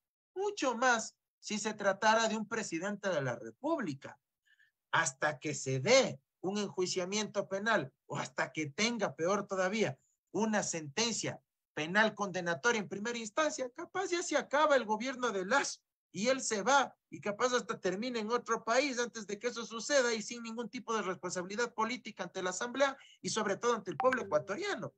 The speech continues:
Entonces ahí ustedes entienden el por qué el constituyente puso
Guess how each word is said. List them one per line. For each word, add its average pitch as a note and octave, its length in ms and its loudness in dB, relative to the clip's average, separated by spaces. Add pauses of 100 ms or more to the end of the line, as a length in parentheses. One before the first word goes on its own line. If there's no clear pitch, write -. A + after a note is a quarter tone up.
(340)
Entonces D4 480 -4
ahí C4 200 2
ustedes D4+ 440 -2
entienden G#3 680 -4 (120)
el G#3 260 -2
por G3+ 400 0
qué D4+ 240 -2
el D4+ 160 -2
constituyente E3+ 1040 -6
puso F#3+ 640 -4